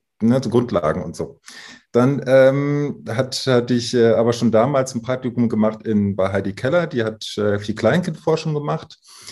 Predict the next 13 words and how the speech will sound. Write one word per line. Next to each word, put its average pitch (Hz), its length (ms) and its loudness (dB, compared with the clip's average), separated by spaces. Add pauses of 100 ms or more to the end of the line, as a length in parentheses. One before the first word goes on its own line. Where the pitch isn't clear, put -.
(340)
und 127 560 6
die 113 120 2
meinte, 113 360 4
super, 131 380 2
wenn 113 140 4
du 107 60 2
jetzt, 101 460 -2
äh, 101 440 0
sagst, 107 320 -4
Psychologie 107 400 0
ist 147 160 -2
es 143 120 -6
nicht, 139 320 -4